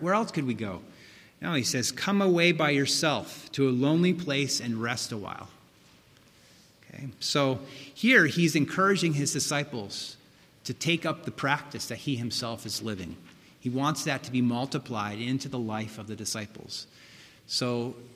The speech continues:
uh, as we go out, uh, we, our strength for, for going out comes from going in, from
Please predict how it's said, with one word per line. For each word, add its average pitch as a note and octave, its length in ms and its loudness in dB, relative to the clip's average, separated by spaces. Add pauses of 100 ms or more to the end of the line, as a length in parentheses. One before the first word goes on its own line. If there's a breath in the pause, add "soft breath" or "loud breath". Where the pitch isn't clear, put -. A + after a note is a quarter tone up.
(320)
uh, A2+ 340 -6
as D#3 280 6
we E3+ 160 8
go D3+ 200 6
out, F3+ 460 6 (540 loud breath)
uh, B2+ 380 2 (420)
we, C3 360 4 (100)
our C3+ 120 0
strength F3+ 420 2
for, D3 320 -2
for D3+ 160 2
going C#3+ 260 4
out F3 320 6
comes E3+ 340 2
from C#3 200 4
going C#3 300 4
in, C3 600 -2
from A2+ 300 -4